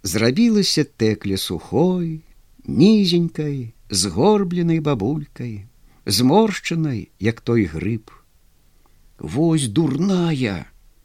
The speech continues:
казалі людзі, — «мае гэткага багатага сына,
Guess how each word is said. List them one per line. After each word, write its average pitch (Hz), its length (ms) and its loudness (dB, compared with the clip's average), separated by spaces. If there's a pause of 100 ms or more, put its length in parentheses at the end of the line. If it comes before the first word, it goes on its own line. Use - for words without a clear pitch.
казалі 110 460 0
людзі, — 71 480 -4 (480)
«мае 165 400 4
гэткага 233 1040 -4
багатага 214 720 -4
сына, 73 560 -4